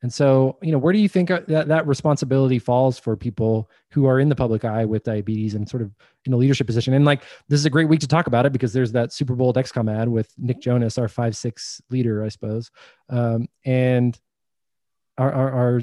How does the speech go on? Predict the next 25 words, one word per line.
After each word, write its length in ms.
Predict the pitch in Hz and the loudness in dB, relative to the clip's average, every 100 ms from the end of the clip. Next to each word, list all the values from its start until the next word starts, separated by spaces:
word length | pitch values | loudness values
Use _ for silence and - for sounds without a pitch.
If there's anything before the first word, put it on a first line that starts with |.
| 180 | -4
short 340 | - 139 131 | -4 -2 -2
king, 420 | - 135 123 120 131 - | -2 -2 0 -2 -4 -4
uh, 400 | 127 131 139 156 | -2 -2 0 4
<laughs> 60 | 180 | 4
with 120 | - | 4
diabetes. 540 | 135 135 147 135 131 | 2 2 2 2 2
And, 180 | 180 175 - - - | 0 0 -4 -18 -4
you 100 | 247 | 2
know, 120 | 226 | 4
I 80 | 214 | 4
think 240 | 233 214 | 2 2
it's 140 | 220 220 | 2 2
a 40 | |
great 460 | 143 135 156 170 - 160 | 2 4 4 2 0 -2
example 680 | 123 143 165 143 139 143 - | 2 2 4 4 4 2 2
on 160 | 135 | 2
a 80 | 131 | 2
large 420 | 120 131 233 226 | 2 4 4 2
scale 380 | - 123 113 147 | -2 0 2 2
about 320 | 160 185 202 | 2 0 -2
what 180 | 165 208 | -4 -2
we 100 | 214 | -2
deal 200 | 180 185 | 0 2
with, 360 | 202 202 - - | 2 0 -6 -8
um, 460 | 185 185 185 185 | -2 0 0 -2